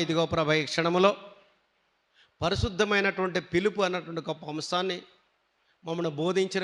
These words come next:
విధానం వందనాలు. ఈ వాక్యాన్ని వినడం ప్రతి ఒక్కరిని కూడా ప్రభా పేరు పేరుని దీవించండి,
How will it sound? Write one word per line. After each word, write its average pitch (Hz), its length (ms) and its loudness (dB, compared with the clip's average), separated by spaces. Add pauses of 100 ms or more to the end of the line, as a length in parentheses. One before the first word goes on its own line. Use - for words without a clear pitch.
విధానం 156 320 -2
వందనాలు. 147 360 -4 (120)
ఈ 180 40 4 (120)
వాక్యాన్ని 190 500 2
వినడం 165 320 -2
ప్రతి 160 240 -4
ఒక్కరిని 196 300 0
కూడా 156 220 -4
ప్రభా 151 280 0 (520)
పేరు 190 240 2
పేరుని 185 300 -2
దీవించండి, 185 680 0